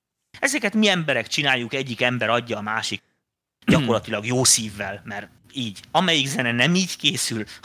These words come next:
Speaker 1: az általában nem is jó, és nem is tart tovább két hétnél. Úgyhogy, em, ezt a jó szokásunkat, igen, beszélhetünk majd erről a kilencvenes évekről is, mások voltak a stúdió körülmények, mások voltak a kiadók,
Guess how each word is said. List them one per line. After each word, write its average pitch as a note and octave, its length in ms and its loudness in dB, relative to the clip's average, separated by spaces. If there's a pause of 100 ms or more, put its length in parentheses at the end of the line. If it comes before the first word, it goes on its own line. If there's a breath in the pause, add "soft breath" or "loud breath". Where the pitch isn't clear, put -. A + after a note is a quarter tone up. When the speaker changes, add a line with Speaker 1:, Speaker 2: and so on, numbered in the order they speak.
Speaker 1:
az G#3 100 -2
általában D#3 640 0
nem C3 180 0
is B2 220 2
jó, F#3+ 200 -10 (280 loud breath)
és G#3 220 2
nem G3 200 0
is D#3 180 -2
tart C#3+ 220 0
tovább C3 360 0
két - 280 -14
hétnél. G#2+ 420 -10 (540 loud breath)
Úgyhogy, D#3 480 2
em, D#3 220 0 (240 loud breath)
ezt - 260 0
a - 20 -2
jó D#3+ 140 0
szokásunkat, C#3+ 640 -2
igen, D#3+ 520 0
beszélhetünk B2 640 -2
majd A2+ 160 -2
erről A2+ 220 -2
a G#2+ 40 -8
kilencvenes C3+ 560 -4
évekről A2+ 340 -6
is, B2+ 160 -2
mások C#3+ 380 -2
voltak A#2 280 -4
a A#2+ 60 -10
stúdió D3 440 -4
körülmények, A#2+ 640 -4 (320 loud breath)
mások C#3 400 0
voltak A#2+ 320 -2
a A2 60 -8
kiadók, C#3 580 0